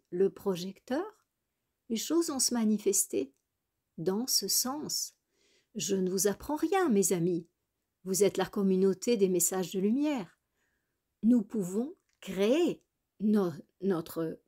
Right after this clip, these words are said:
plus grande force, ce sont nos émotions, nos sentiments créent. La peur, eh ben, euh, <laughs> elle vous crée des scénarios, euh, à toute vitesse, hein.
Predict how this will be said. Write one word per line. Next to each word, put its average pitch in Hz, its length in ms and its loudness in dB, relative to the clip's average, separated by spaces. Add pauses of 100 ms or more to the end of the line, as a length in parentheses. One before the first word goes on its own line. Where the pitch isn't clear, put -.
(100)
plus 208 200 -6
grande 165 360 -6
force, - 400 -4
ce 202 100 -4
sont 190 400 -2
nos 196 80 0
émotions, 185 580 2
nos 220 120 0
sentiments 180 520 -4
créent. - 440 -4 (280)
La 143 300 -8
peur, 254 400 -2 (680)
eh 165 80 -20
ben, 190 400 -6
euh, - 540 -18
<laughs> - 680 -20
elle 185 160 2
vous 185 120 -2
crée 294 240 -2
des 190 120 2
scénarios, 185 800 2
euh, 156 200 -8 (160)
à 185 80 2
toute 180 180 -8
vitesse, 302 480 0
hein. 240 160 -8